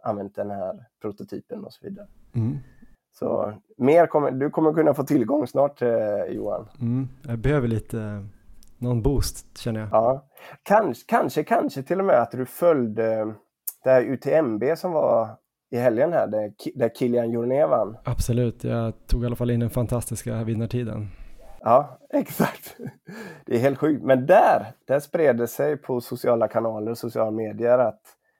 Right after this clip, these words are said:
Speaker 1: han intog en slags, eh, märklig produkt. Och det var faktiskt Mårtens, eh,
Speaker 2: Okej.
Speaker 1: bikarbonatprodukt. Och det, det är ett, ett helt, kan man säga, outforskat fält. Faktiskt användning av bikarbonat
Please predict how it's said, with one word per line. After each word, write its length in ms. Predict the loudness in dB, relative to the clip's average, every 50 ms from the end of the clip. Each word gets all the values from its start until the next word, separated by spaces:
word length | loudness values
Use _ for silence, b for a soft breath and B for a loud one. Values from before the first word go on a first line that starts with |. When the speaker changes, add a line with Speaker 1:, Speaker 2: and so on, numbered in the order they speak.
| _ _ _
Speaker 1:
han 340 | -4 0 0 0 2 0 -2
intog 600 | -2 0 2 2 2 2 -2 -4 -4 -2 0 2
en 160 | 2 2 0
slags, 500 | -2 -2 0 0 0 0 -2 -10 -12 -6
eh, 280 | -4 -2 -2 -2 -2 -4 -8 -12
märklig 760 | -14 -6 -2 2 4 6 4 4 2 -4 -6 -6 -6 -6 -6
produkt. 640 | -6 -6 -4 -4 -4 -6 -6 _ _ -20 -20 -20 -18 _
Och 140 | -6 -2 0
det 120 | 0 0
var 160 | 0 0 -2
faktiskt 400 | 0 -2 -2 -2 -4 -8 -10 -6
Mårtens, 680 | -6 -4 -4 -4 -6 _ -10 -10 -10 -12 -16 -16 -12 -8
eh, 200 | -8 -6 -6 -6 -4
Speaker 2:
Okej. 280 | -4 -4 -2 -4 -4
Speaker 1:
bikarbonatprodukt. 800 | -4 -2 -4 -4 -4 -6 -6 -8 -8 -8 -10 -12 -14 -14 -14 -12
Och 160 | -8 -4 -2
det, 160 | 0 0 0
det 140 | 0 0 0
är 160 | 2 2 2 0
ett, 140 | -2 -6 -14 -20 _ _ _ _ _ _ _ _ _ _ _ _ _
ett 140 | -2 -2 -2
helt, 580 | -4 -12 -10 -4 0 2 4 4 4 2 0 0
kan 140 | -2 0
man 80 | 0 0
säga, 320 | 0 2 2 2 2 0 -2 -8 -16 _ _ _ _ _ 2 4 4 4 4 2 0 -2 -4 -6 -10 -16 _ _
outforskat 720 | -2 -2 -2 -2 -4 -4 -4 -4 -4 -4 -4 -4 -4 -4 -4
fält. 340 | -2 -2 -2 -2 -2 -6 _ _ _ _ _ _ -2
Faktiskt 320 | -2 -2 -2 -4 -10 -6 0
användning 560 | 2 2 2 2 0 -4 -4 -4 -2 0 2
av 200 | 4 4 2 2
bikarbonat 840 | 0 -4 -6 -4 -4 -4 -4 -4 -6 -8 -6 -6 -6 -6 -8 -10